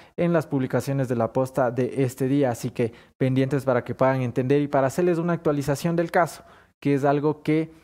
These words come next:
eh, debemos seguirle dando seguimiento, que hay que recordarlo, que no hay que dejarlo de que pase por desapercibido, porque lo que hicieron con el Ispol es, es gravísimo. Así que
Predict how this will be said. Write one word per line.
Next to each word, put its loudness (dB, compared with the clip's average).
eh, 0
debemos -2
seguirle -2
dando 0
seguimiento, -2
que 0
hay 4
que 2
recordarlo, 0
que -6
no 0
hay 2
que -2
dejarlo 0
de -2
que -8
pase -2
por -2
desapercibido, -2
porque -6
lo -4
que -16
hicieron -2
con -4
el 0
Ispol -2
es, -2
es 0
gravísimo. -4
Así -8
que -4